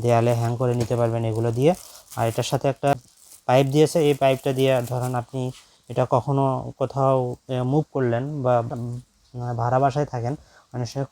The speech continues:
খুলে নিয়ে গেলেন, তখন আপনি এটা দিয়ে পানিটা পরিষ্কার করতে পারবেন, অথবা যদি বাতাস থাকে এর মধ্যে হাওয়া যদি থাকে সেটা আপনি বের করে ফেলতে পারবেন এটা দিয়ে।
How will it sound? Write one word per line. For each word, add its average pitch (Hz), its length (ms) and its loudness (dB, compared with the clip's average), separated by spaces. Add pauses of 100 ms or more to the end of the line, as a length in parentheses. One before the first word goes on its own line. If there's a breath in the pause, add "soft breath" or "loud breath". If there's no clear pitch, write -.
খুলে 139 200 2
নিয়ে 131 180 2
গেলেন, 131 220 -2
তখন 131 240 -2
আপনি 131 200 -2 (180)
এটা 127 180 0
দিয়ে 139 140 2 (100)
পানিটা 123 340 0
পরিষ্কার 143 400 0
করতে 139 220 -2
পারবেন, 135 300 -2 (420 loud breath)
অথবা 131 360 2
যদি 127 260 0
বাতাস 123 400 2
থাকে 131 240 -6
এর 123 60 -4
মধ্যে 123 200 -4
হাওয়া 120 300 0
যদি 147 180 0
থাকে 156 220 -2
সেটা 127 240 -6
আপনি 120 180 -2
বের 117 220 0
করে 120 160 0
ফেলতে 107 260 -2
পারবেন 107 200 -6
এটা 104 180 -6
দিয়ে। 104 200 -6